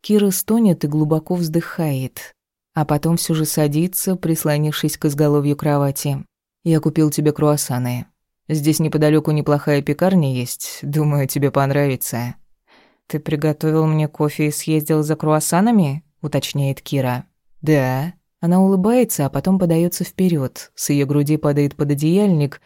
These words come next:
предлагая моему взору упругие холмики, которые так и хочется сжать в ладонях.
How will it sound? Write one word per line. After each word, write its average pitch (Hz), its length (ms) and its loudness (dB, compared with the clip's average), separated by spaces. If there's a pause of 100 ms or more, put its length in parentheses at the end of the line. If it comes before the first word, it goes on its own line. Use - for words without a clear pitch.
(240)
предлагая 185 680 2
моему 180 380 4
взору 170 340 0
упругие 165 560 0
холмики, 135 1000 -2
которые 202 460 0
так 160 260 -4
и 147 60 -2
хочется 147 520 -2
сжать 139 380 -2
в - 20 -2
ладонях. 143 760 -2